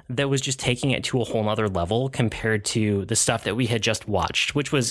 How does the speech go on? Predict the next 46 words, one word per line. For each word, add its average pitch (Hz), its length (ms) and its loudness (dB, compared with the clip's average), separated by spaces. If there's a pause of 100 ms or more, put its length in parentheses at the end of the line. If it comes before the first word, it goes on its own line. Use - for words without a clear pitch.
(160)
granted, 127 420 0
you 127 60 0
know, 127 160 2
there's 139 380 0
twenty 147 340 0
years 117 220 0
in 110 80 2
between 117 340 0
here, 95 260 -4
so 123 140 -4
they've 127 160 2
had 127 160 0
time, 101 480 0 (380)
but 123 280 0 (360)
there's 143 320 -2
a 143 60 0
lot 117 420 -2
of 131 360 0 (260)
perspective 127 680 0
between 120 260 0
the 107 60 2
backgrounds 131 680 0
and 117 220 0
the 107 60 -6
foregrounds 120 680 0
and, 110 160 0
like, 98 360 0
um, 104 280 0 (140)
all 131 160 2
of 147 80 -4
the 123 80 -6
things 123 220 0
that 107 80 -2
are 101 100 0
animated 113 600 0 (400)
to 165 180 2
really 135 320 -2
give 147 180 0
you 135 160 2
a 117 60 0
sense 113 320 0
of 98 220 -4
depth - 420 -2
and 104 180 0
space - 720 0 (220)
to 127 520 0